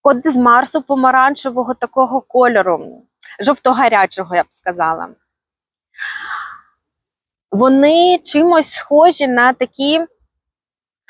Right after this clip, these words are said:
на арабську мову чимось схожі. Як вони потрапляють до нас? Вони потрапляють,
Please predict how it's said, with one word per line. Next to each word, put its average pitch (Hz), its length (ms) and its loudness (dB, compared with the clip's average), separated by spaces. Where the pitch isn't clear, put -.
на 240 100 2
арабську 277 520 0
мову 254 340 0
чимось 185 360 -12
схожі. 170 460 -8
Як 285 220 0
вони 294 840 2
потрапляють 294 640 0
до 247 100 -2
нас? 240 380 0
Вони 294 140 -4
потрапляють, 226 720 2